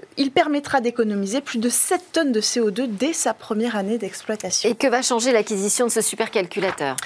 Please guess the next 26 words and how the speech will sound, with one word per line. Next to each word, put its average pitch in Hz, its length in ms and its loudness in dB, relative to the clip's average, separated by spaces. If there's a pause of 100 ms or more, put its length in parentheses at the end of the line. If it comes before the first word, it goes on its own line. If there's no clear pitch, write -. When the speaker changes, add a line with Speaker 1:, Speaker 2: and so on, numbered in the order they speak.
(180)
Speaker 1:
Alors, 202 320 0 (300)
évidemment, 262 480 4
ça 285 160 2
va 226 120 4
permettre 262 480 -2
d'être 240 300 0
beaucoup 285 320 2
plus 262 160 -2
précis. 285 500 2
Aujourd'hui, 240 560 2 (280)
la 220 140 4
précision 220 460 0
est 214 40 2
de 208 100 4
un 208 60 4
virgule 208 320 -2
cinq 208 320 0
kilomètre, 277 680 2 (400)
euh, 190 300 4
dans 196 120 2
le 190 140 2
quadrillage 285 800 4
du 226 160 0
territoire, 220 680 2 (400)
euh, 196 280 6
anglais. 254 540 4